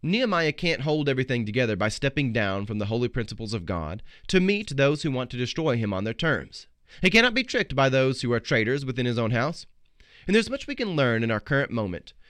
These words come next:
and there's much we can do and have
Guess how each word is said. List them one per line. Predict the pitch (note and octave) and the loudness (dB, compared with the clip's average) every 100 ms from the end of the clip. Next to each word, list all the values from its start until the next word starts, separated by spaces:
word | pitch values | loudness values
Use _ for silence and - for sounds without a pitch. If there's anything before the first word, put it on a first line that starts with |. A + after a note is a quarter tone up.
| _ - | _ -14
and | B2+ C3 B2+ | -4 -2 0
there's | B2+ B2 | -2 -2
much | D3+ F3+ - | -2 -6 -4
we | G3 | -2
can | F#3+ A#2 | -2 -2
do | G2 F#2+ A2+ - | -4 -4 -12 -10
and | G#2+ A2 | -4 -2
have | A2 G#2+ G#2+ | -2 -4 -6